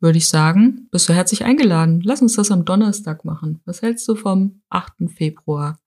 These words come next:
Abends zwanzig Uhr via Zoom. Du machst es dir schön bequem und ich leite eine Erdungssession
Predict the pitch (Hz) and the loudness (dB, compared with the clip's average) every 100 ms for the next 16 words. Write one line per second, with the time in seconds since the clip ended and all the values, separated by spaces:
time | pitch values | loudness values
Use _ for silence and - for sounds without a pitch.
0 | _ 226 233 233 - - 180 180 170 - | _ 0 2 2 0 -2 -2 -2 -4 -4
1 | 196 196 175 160 165 180 185 175 165 165 | 0 0 0 0 0 0 0 2 0 0
2 | - 156 - 156 156 160 208 214 202 202 | -2 -6 -2 -2 -2 0 2 2 2 -2
3 | 190 202 208 208 165 160 - 160 - 156 | 0 2 2 2 0 0 -2 -6 -4 -2
4 | 160 160 156 156 160 151 151 151 151 151 | -2 -2 -2 -2 -2 0 2 0 0 -4
5 | _ - 160 156 151 - 160 - 156 156 | _ -4 0 0 0 -2 -2 -2 -2 -2
6 | 156 | -2